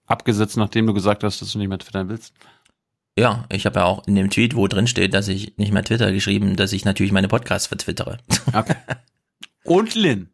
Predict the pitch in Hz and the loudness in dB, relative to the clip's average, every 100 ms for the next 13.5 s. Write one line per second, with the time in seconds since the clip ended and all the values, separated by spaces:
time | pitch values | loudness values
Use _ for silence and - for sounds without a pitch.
0 | _ _ _ _ _ _ - - 117 117 | _ _ _ _ _ _ -2 4 4 4
1 | 220 233 - 120 87 - 110 160 - 110 | 4 4 0 -2 -4 2 2 2 2 2
2 | 127 120 - _ - 110 123 127 160 127 | 2 0 -6 _ -2 4 4 6 4 4
3 | 131 - 95 - - 120 120 123 123 - | 2 0 -2 -2 0 4 4 4 2 2
4 | 127 160 127 - 143 127 120 113 127 127 | 2 2 0 0 0 2 0 0 0 0
5 | - - 127 120 107 - 123 120 139 156 | 0 2 4 2 -2 0 0 2 2 2
6 | 123 156 208 131 123 131 123 123 113 160 | 2 2 2 4 4 4 0 -2 -2 -2
7 | - 135 120 117 113 104 113 101 110 - | 2 2 4 2 2 2 0 0 -4 -2
8 | 180 156 156 - 110 - 180 180 160 - | -2 0 0 0 0 2 2 2 -2 -2
9 | 147 127 127 - 139 135 123 123 127 117 | -2 2 0 0 -2 4 4 2 -4 -4
10 | 135 123 110 - 95 147 - - _ _ | -4 -4 -10 -6 0 0 0 -6 _ _
11 | _ _ - - - 117 117 113 131 147 | _ _ -18 -10 2 4 6 4 6 4
12 | 143 147 131 135 131 131 127 135 160 147 | 4 2 2 2 2 2 4 2 2 0
13 | 143 135 127 127 | 2 4 4 4